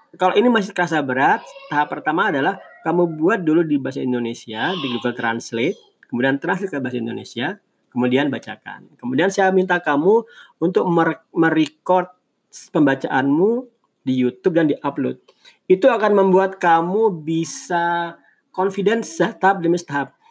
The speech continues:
Saya ingat pertama kali, eh, saya bekerja remote di perusahaan langsung yang membutuhkan stand up harian, maka yang saya lakukan adalah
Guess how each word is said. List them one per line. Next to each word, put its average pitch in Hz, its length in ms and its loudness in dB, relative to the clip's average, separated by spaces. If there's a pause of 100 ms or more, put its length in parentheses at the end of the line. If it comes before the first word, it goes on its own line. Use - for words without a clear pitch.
(260)
Saya 208 320 -4
ingat 190 400 0
pertama 175 320 -2
kali, 170 480 0
eh, 151 400 0
saya 151 240 -6
bekerja 139 480 -4
remote 139 560 -2
di 139 160 -2
perusahaan 135 400 -4
langsung 139 560 -2
yang 147 80 0
membutuhkan 135 560 0
stand 143 400 -6
up 143 240 0
harian, 147 560 2 (400)
maka 147 240 0
yang 185 240 4
saya 165 160 -2
lakukan 160 560 0
adalah 139 720 -2